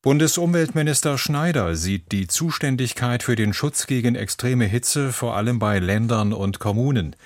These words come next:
Der Bund sei unterstützend tätig, sagte der S-P-D-Politiker im Deutschlandfunk. Zu Forderungen nach einem besseren Schutz von Krankenhäusern und Pflegeheimen verwies er auf das Sonderprogramm in Höhe von hundert Milliarden Euro.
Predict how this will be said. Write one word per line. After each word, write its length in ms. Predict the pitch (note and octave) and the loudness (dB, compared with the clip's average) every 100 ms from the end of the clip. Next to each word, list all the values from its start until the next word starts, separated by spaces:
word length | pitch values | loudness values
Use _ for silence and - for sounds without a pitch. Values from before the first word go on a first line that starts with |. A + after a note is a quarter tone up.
| - - - - | -20 -20 -20 -6
Der 220 | F2 E2+ | -2 0
Bund 320 | D#2+ G#2 B2 B2+ | 0 2 2 2
sei 260 | A#2+ G#2+ | 0 0
unterstützend 800 | G#2 G2+ G#2 - D3+ - B2 E2+ | -2 -2 -4 -4 -4 -2 -2 -2
tätig, 480 | - D#2+ D#2+ A#2 C3 | 0 -2 -2 -2 -2
sagte 340 | G#2 E2+ F2 | -2 -2 -4
der 160 | D#2+ D#2 | -4 -4
S-P-D-Politiker 1080 | D#2 - F2+ F2 F#2 G2 E2+ E2+ E2+ F2 E2+ | -6 -4 -4 -4 -4 -4 -2 -4 -4 -2 -4
im 240 | F#2 F2 E2+ | -4 -4 -2
Deutschlandfunk. 840 | F2 G2 - F#2+ D#2+ G#2 D#2+ - - - - - | -4 -4 0 -2 0 -6 -6 -12 -18 -20 -20 -12
Zu 320 | - B2+ A2 | -4 0 0
Forderungen 640 | - A#2+ B2+ C3 C3 C3+ B2 | 0 -2 0 0 0 0 2
nach 240 | A2+ G#2+ | 0 0
einem 320 | G#2+ G#2+ G2+ | 0 2 2
besseren 480 | G#2 C3 C3+ A2+ G#2+ | 0 -2 -2 0 -2
Schutz 340 | - D3 - | -2 -4 -4
von 320 | - B2 A2 G2+ | -4 -2 -2 -2
Krankenhäusern 800 | - A#2+ B2+ B2+ B2 C3 B2 A#2+ | -2 -2 0 0 0 0 0 0
und 220 | G#2+ - | -2 -2
Pflegeheimen 680 | A#2+ D3 A2 E2 E2+ A2 D3+ | -2 0 0 0 -2 -2 -2
verwies 380 | C3 A#2+ B2+ | -2 -2 -4
er 180 | - A2 | -4 -4
auf 140 | A2 - | -4 -4
das 240 | G#2 - | -2 -2
Sonderprogramm 960 | G2 A#2+ B2+ F#2+ - E2 D#2 D#2 F#2 | 0 2 2 0 -4 -8 -4 -2 -2
in 140 | A2 G2 | -2 -2
Höhe 260 | F#2+ F#2+ | -2 -2
von 220 | F#2 G2+ - | -2 -4 -2
hundert 480 | F#2+ F#2 F2 E2 E2 | -4 -2 -2 -2 -2
Milliarden 540 | F2+ E2 E2 E2+ G2 | -2 -2 -4 -4 -4
Euro. 480 | G#2 G#2 G#2+ G#2 | -2 -2 0 0